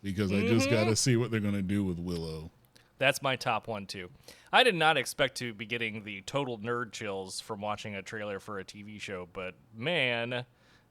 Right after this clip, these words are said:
Speaker 2: did the, when that score kicked in and I saw Warwick Davis be in Willow again, I was super excited.
Speaker 1: Yeah, and I was not expecting it.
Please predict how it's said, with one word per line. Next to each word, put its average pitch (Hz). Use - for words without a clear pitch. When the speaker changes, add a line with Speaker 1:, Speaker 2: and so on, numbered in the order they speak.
Speaker 2:
did 147
the, 123
when 131
that 135
score 160
kicked -
in 156
and 143
I 127
saw 131
Warwick 131
Davis 127
be 127
in 113
Willow 113
again, 98
I 101
was 92
super 92
excited. 78
Speaker 1:
Yeah, 294
and 107
I 131
was 113
not 143
expecting 120
it. 131